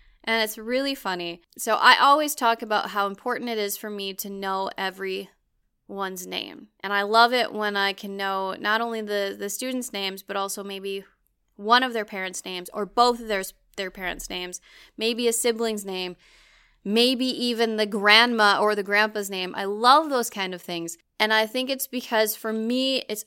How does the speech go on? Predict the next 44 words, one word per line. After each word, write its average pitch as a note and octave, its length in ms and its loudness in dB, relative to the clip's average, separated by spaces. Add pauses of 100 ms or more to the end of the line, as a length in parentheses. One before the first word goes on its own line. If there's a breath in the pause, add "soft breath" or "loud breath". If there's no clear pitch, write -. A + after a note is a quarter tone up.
always A3 460 4
been G3 340 -4
a F#3+ 120 -8
sign F#3+ 720 -6
of F#3 560 -6 (180)
someone G3 580 -6
seeing F#3+ 640 -4
me. - 300 -12 (120)
When G3+ 120 -10
I A3 240 2
was A#3 160 -2
important G#3 460 -6
enough F#3+ 340 -8
to F3+ 400 -8 (640 soft breath)
have G#3+ 280 2
somebody G#3 300 -8
remember G3 760 -6
something F#3 460 -10
about F3 280 -4
me. G3+ 220 -14 (180)
And G#3 120 0
with G#3 120 -10
Wendy, C4+ 360 4
it A#3 80 0
wasn't A3 320 2
just G#3 180 -8
about F#3+ 240 -4
remembering F#3 440 -6
my F#3 120 -6
name, F3+ 380 -4
even G3+ 220 -8
though F#3+ 100 -8
she G3 180 -8
had F3+ 220 -6 (140 soft breath)
hundreds, C#4 680 6
thousands C4 840 4
of A3+ 100 -4
students A3+ 280 -4
before G#3+ 400 -2
me F#3 180 -4
and F#3 220 -6
thousands A3 540 2
of G3 120 -10
students G3 300 -10